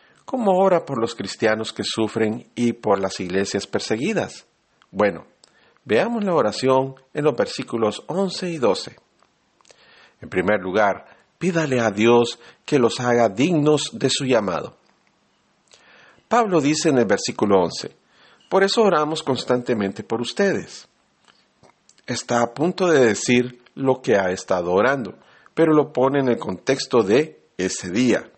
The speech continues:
la venida de Cristo Jesús. "Siempre oramos por usted",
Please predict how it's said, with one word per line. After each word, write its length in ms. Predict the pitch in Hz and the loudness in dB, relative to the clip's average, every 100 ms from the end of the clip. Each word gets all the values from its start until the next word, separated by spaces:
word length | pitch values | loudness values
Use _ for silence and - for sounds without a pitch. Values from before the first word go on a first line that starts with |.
| _ _ | _ _
la 220 | - 131 123 | -8 -6 -4
venida 540 | 113 107 131 190 196 | -2 0 0 2 0
de 140 | 104 | 0
Cristo 400 | 101 127 120 - | -4 -4 -4 -4
Jesús. 580 | 135 143 - 247 - - - _ _ _ _ _ _ - _ _ _ - _ _ _ _ _ | -8 -4 -2 0 -2 -6 -10 _ _ _ _ _ _ -20 _ _ _ -20 _ _ _ _ _
"Siempre 640 | - - 240 240 233 214 | -12 0 2 2 0 2
oramos 500 | 131 101 107 113 120 | 4 4 2 0 -4
por 240 | - 107 87 | -4 -4 -4
usted", 520 | - - 110 104 | -6 2 2 2